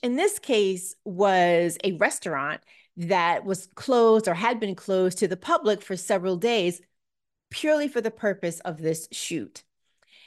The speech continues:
And the night before our shoot, before filming began,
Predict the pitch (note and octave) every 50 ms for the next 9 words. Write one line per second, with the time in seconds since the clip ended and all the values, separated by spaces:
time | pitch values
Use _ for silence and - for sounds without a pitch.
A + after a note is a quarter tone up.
0 | _ - A#3+ A3 F#3 F#3+ F#3 F#3 G3 G#3 A3 A3+ C4 - - - G#3 F#3 - -
1 | G#3 G#3 A3+ B3 C4+ C#4+ - - C#4 D4 D#4+ E4 D#4+ D4+ - - - D#4+ F4+ F#4
2 | - - G#3 - - A3+ A#3 A3+ - A3 A3+ A#3 B3 B3+ C4 B3 C4 A3 B3+ C4
3 | B3+ C#4 C#4+ D4+ E4